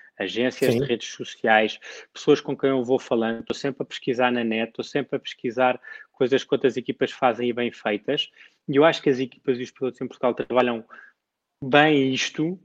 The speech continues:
Speaker 1: e é preciso que as organizações e as federações também acompanhem este, este nível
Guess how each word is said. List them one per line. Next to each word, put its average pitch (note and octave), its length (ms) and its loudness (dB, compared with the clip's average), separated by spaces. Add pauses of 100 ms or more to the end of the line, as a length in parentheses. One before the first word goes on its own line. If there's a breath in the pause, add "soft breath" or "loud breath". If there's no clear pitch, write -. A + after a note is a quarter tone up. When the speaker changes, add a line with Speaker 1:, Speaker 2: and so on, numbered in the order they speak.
(260)
Speaker 1:
e C3 120 6
é C3+ 40 4
preciso - 320 -4
que - 80 0
as B2 80 0
organizações C3+ 1300 2
e C3 240 -2
as A#2 80 2
federações C#3 560 -2
também C#3+ 240 -2
acompanhem C#3 880 -2
este, B2+ 320 -2
este C3+ 420 -2
nível C#3 560 0